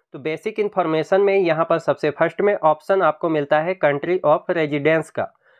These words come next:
आपको इस country of residence वाले ऑप्शन पे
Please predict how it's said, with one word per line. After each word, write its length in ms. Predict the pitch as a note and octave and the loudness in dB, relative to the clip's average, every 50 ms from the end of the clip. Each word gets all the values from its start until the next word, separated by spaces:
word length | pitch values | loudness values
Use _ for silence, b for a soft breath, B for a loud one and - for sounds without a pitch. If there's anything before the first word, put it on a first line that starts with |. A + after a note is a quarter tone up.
| b b - | b b 0
आपको 340 | D3 D#3+ - - G#3 G#3 - | 0 0 0 -2 -4 -2 0
इस 240 | G3 A3 G#3+ - - - | -2 -2 -2 -6 -14 -4
country 400 | - E3 D#3+ D#3+ D#3 - G3 G3+ - | 0 0 0 0 0 -2 -2 2 2
of 220 | E3+ E3+ E3+ - | 2 2 2 -2
residence 640 | D#3+ D#3 D3+ C#3+ D3+ D3 C#3 C#3 E3 F#3 F#3+ F#3+ - | -4 -4 -4 -4 -6 -4 0 0 2 2 0 0 0
वाले 180 | F3+ E3 E3+ F3 | 0 0 0 0
ऑप्शन 380 | - D3 C#3 - - - F3+ F#3 | 0 -2 -2 -2 -2 -2 -2 0
पे 160 | F#3 E3 | 0 0